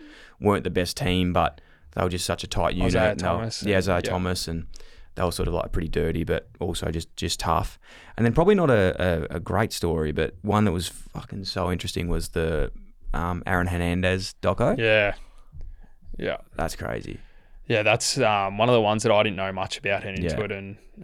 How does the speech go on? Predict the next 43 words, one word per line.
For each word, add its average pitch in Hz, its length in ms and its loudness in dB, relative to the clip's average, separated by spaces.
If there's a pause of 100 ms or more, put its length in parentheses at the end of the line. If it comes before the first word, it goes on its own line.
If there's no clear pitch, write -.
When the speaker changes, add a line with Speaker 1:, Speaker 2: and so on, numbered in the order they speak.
Speaker 1:
But, 151 100 6
like, 131 180 4
Speaker 2:
um, 104 40 -10
Speaker 1:
this 143 180 4
guy, 110 680 4
a 98 100 6
running 104 340 6
back, 90 400 2 (600)
you 113 100 2
know, 90 140 4
teammate 110 560 4
of 90 220 -2 (320)
Brady, 98 460 4
Bill 101 200 2
Belichick, 92 540 2
played 98 260 6
for - 120 0
the 92 60 4
New 90 320 0
England 92 360 0
Patriots 90 720 2
and 87 360 0
had 90 280 -2
murdered 90 360 2
two 87 160 -2
people. 90 320 -4 (180)
Speaker 2:
Yeah. 110 220 -4 (800)
Yeah, 110 280 4
it's - 220 -2
one 117 160 2
of 123 60 4
those 117 240 4
Speaker 1:
Whilst 104 300 4
Speaker 2:
ones 104 260 0
Speaker 1:
playing. - 100 -8
Speaker 2:
Yeah. 117 420 2 (580)
One 127 140 6
of 127 80 6
those 113 140 2
ones, 110 280 2
even 110 220 4
now, 104 260 4
I, 101 160 2